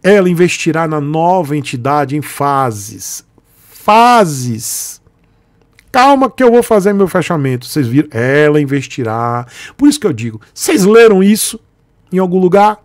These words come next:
Vocês ouviram amiguinhos falando isso? Não fala, pô. Só fala, vai chegar, pô, acabou pra Honda. Baralho. Alguns falam, tá? Alguns falam. Não todos. Tanto portais quanto criadores.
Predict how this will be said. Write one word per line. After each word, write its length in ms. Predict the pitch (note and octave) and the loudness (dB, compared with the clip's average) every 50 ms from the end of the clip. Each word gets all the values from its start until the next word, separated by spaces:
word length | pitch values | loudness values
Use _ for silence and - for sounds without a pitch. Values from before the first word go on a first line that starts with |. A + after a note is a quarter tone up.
| _ _ _ _ _ _ | _ _ _ _ _ _
Vocês 180 | - - C#4 C4+ | -6 -2 2 2
ouviram 320 | C#4+ B3 G3+ A#3 A#3+ A#3 | 4 4 4 4 4 4
amiguinhos 460 | A3+ G#3 G#3 F3 F#3+ G#3+ G#3+ G#3 - | 4 2 0 0 2 2 2 2 2
falando 360 | - G3+ G3+ G3 G3+ G3 F#3+ | 2 0 2 2 2 0 0
isso? 320 | G3 G#3 A3+ G#3+ - - A3+ | 0 0 -2 -2 -4 -10 -8
Não 140 | A#3+ B3+ C4 | -6 -6 -6
fala, 520 | A3 - - G#3+ G#3 G3+ G#3+ B3 B3+ A#3 | -6 -4 -2 0 0 0 0 -2 -4 -8
pô. 440 | - _ - G#3 F3+ E3 D3 A2 F#2+ - _ _ _ _ _ | -8 _ 0 0 2 2 0 -2 -4 -12 _ _ _ _ _
Só 160 | _ - - | _ -6 -6
fala, 240 | - - A#3 A3 F3+ | -4 -2 -2 -2 -2
vai 160 | E3 A3+ C4 | 0 -2 -2
chegar, 400 | - - A#3+ F#3 D#3+ G#3+ A#3+ A#3 | -2 -4 -8 -4 -2 0 0 0
pô, 220 | A3+ - - A#3+ G3+ | -2 -2 -4 -4 -4
acabou 380 | G3 - - A3 A3+ A3+ B3+ | -4 -6 -8 -6 -4 -4 -4
pra 180 | C4 - - G3 | -4 -4 -6 -4
Honda. 500 | E3 E3+ F3+ A3 B3+ B3 A3 F#3+ D#3 D3+ - _ _ _ _ _ _ _ _ | -2 -2 -2 0 0 -2 -2 -4 -6 -8 -12 _ _ _ _ _ _ _ _
Baralho. 500 | D#3+ E3+ D#3 C#3+ D#3+ F3 E3 D3+ C3+ - - _ _ _ _ - - - - | -6 -4 -4 -2 -2 -2 -2 -4 -6 -10 -14 _ _ _ _ -20 -20 -10 -4
Alguns 440 | - E3 E3 C#3+ C3 F3 A3+ - | -2 0 0 0 -2 -4 -4 -4
falam, 320 | - - E3 C3 A2+ G2+ G#2 | -4 -4 -4 -4 -4 -6 -8
tá? 180 | A2 - A#2 | -10 -8 -8
Alguns 500 | A#2+ C#3+ D#3 D3+ C3+ B2 B2 C#3+ D3+ - | -8 -6 -6 -6 -6 -6 -6 -6 -8 -8
falam. 300 | - - - F#2 E2+ D#2+ - _ _ _ _ _ _ _ _ _ _ _ _ - | -12 -14 -14 -14 -14 -14 -18 _ _ _ _ _ _ _ _ _ _ _ _ -8
Não 220 | A2 B2 D3+ D#3+ | -4 -4 -4 -4
todos. 400 | - - G2 - - - - - _ _ _ _ _ _ _ _ _ _ _ _ _ _ _ _ _ _ _ _ _ _ _ - - _ - _ _ _ - | -4 -10 -12 -12 -14 -18 -20 -20 _ _ _ _ _ _ _ _ _ _ _ _ _ _ _ _ _ _ _ _ _ _ _ -20 -20 _ -20 _ _ _ -2
Tanto 200 | - D#3+ D#3 - | 0 0 0 -2
portais 440 | _ D3+ B2 A2+ - D#3 D#3+ E3+ - | _ -6 -6 -4 -2 -2 -2 -2 -4
quanto 320 | - - F3+ F3 - G3 | -6 -10 -10 -10 -10 -14
criadores. 640 | E3 - - G#3+ G#3+ E3 A2+ G2 F2 - - - | -14 -8 -4 -4 -4 -4 -4 -8 -10 -10 -16 -20